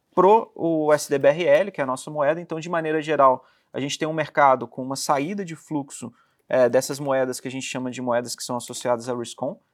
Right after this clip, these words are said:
né, igual o Brasil aqui, e agora o nosso dólar voltando ali no spot a quatro e noventa e seis. É, de maneira geral, no curto prazo, a gente ainda tem alguma pressão altista no dólar, tá? Talvez o mercado aproveitando parte ali até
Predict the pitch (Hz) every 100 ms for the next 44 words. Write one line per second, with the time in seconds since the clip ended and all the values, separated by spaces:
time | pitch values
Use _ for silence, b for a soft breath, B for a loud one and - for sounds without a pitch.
0 | _ 107 120 143 123 123 117 - 123 135
1 | 123 135 143 180 233 b b b b -
2 | 185 196 160 165 165 160 156 151 151 151
3 | 151 - 143 139 139 139 - 131 127 143
4 | - 127 - 131 131 131 156 - 101 -
5 | _ _ _ _ 139 143 226 214 202 190
6 | 160 156 156 160 - 160 143 143 151 170
7 | 160 156 190 196 156 220 277 202 - 156
8 | 139 - 143 - 131 117 107 113 196 -
9 | _ 117 135 b b - 139 151 156 139
10 | 147 143 135 135 135 131 131 131 131 123
11 | 123 120 - 143